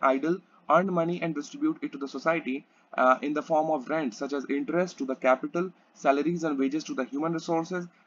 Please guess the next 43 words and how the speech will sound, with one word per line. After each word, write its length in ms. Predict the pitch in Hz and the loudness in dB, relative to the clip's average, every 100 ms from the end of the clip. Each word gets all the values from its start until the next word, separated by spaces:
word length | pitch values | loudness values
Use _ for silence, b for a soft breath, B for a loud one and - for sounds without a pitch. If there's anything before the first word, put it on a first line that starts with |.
| - 123 | -8 -2
rent 200 | 170 185 | -2 -2
to 100 | 165 | -2
the 100 | 165 | -2
u-, 220 | 147 143 - | 0 -4 -2
uh, 100 | 131 | -2
uh, 320 | - 123 123 117 | -2 -2 -2 -2
inputs 400 | 135 139 151 156 | -2 -2 -2 -2
of 100 | 170 | -4
factor 280 | - - | -4 -4
of 120 | 143 160 | -6 -4
production। 280 | 123 107 - | -2 -2 -4
देखो 220 | 120 156 | -6 -4
यहाँ 160 | 151 147 | -2 -4
पे 80 | 175 | -6
simply 400 | 165 156 175 175 | -10 -6 -4 0
बात 180 | 139 135 | 0 0
बोली 220 | 143 139 | -2 -2
गई 180 | 156 170 | -2 -4
कि 520 | - - - 175 165 151 | -8 -20 -10 -10 -6 -6
इस 140 | 151 | -4
दुनिया 260 | 165 175 175 | -4 -2 -2
में 240 | 156 - 139 | -2 -6 -4
हमारे, 240 | 151 190 - | -2 -2 -6
खासकर 320 | 170 165 190 | -8 -8 -10
किसी 240 | 175 165 202 | -12 -8 -6
भी 120 | 202 | -4
देश 300 | 139 156 175 | -2 -2 -2
में 100 | 151 | -6
है 60 | 151 | -6
ना, 80 | |
बहुत 400 | 180 139 170 196 | -6 -4 -4 -4
सारे 240 | 190 185 175 | -4 -2 -2
resources 440 | 147 - 139 151 | -2 -6 -6 -2
available 420 | 135 127 127 135 | -2 -4 -10 -8
होते 180 | 131 127 | -8 -8
हैं 60 | 151 | -8
जिनका 220 | 151 175 | -10 -8
कोई 140 | 208 | -6
इस्तेमाल 460 | 208 - 156 135 156 | -6 -4 -2 0 -2
नहीं 120 | 160 | -4
कर 160 | 143 123 | -4 -4
रहा 120 | 117 | -2
होता, 340 | 110 107 131 | -4 -4 -8